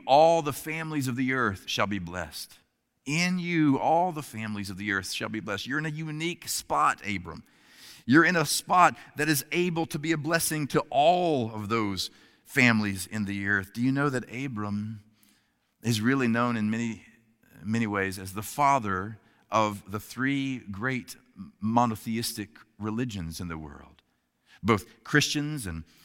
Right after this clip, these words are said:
Jews, as well as, uh, those who are, uh, in Islam. So Christianity, Judaism, and Islam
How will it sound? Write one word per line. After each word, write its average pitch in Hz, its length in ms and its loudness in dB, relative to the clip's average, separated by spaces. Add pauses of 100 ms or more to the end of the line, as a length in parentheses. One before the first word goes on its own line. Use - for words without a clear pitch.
(140)
Jews, 139 520 2
as 107 120 -4
well 123 220 0
as, 113 220 -4 (340)
uh, 92 180 -2
those 123 500 -2
who 120 200 0
are, 101 360 0
uh, 82 420 -6
in 104 160 -2
Islam. 80 640 -6 (340)
So 107 360 0 (240)
Christianity, 135 960 -2
Judaism, 117 580 -2
and 104 160 -4
Islam 82 560 -6